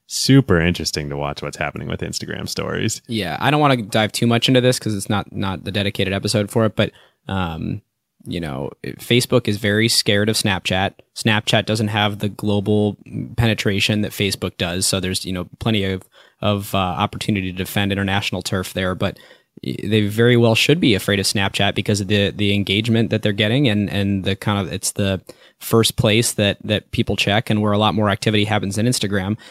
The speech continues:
Speaker 2: And it's really interesting to see Facebook, after having some failed attempts to launch Facebook branded platforms to disrupt, uh, um,
Speaker 1: Snapchat
Speaker 2: Snapchat,
Speaker 1: and others, yep.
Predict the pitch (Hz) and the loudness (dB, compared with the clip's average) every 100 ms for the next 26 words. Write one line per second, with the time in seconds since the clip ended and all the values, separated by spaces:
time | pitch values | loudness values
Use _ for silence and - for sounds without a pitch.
0 | - _ - 113 107 107 107 120 113 107 | -20 _ -2 2 2 2 0 2 4 4
1 | 117 113 113 98 - 104 - 120 117 - | 2 0 0 0 0 -2 2 2 2 2
2 | 110 - - 107 - 107 101 101 120 107 | 0 0 -2 -2 0 0 0 0 -2 0
3 | 104 - 104 98 95 - _ _ - 139 | -2 -2 0 -2 -4 -10 _ _ 0 4
4 | 175 139 - 101 107 - - 113 104 104 | 4 4 2 0 0 -2 2 2 2 2
5 | 107 107 - - 131 - - 104 - 107 | 2 2 0 2 2 2 0 0 0 0
6 | 101 98 - 101 - 98 95 98 - 101 | 0 -2 -2 -2 -2 -4 -4 -2 -2 -2
7 | - 107 98 - - _ 92 98 95 95 | 0 2 0 -2 -10 _ -4 -2 -2 -2
8 | 107 _ _ _ - 98 92 90 92 107 | -6 _ _ _ -6 -6 -4 -4 -4 -6
9 | _ _ - - 98 120 107 82 101 101 | _ _ -14 -4 0 2 4 4 2 2
10 | 78 82 - - 76 | 0 -4 -6 -12 -14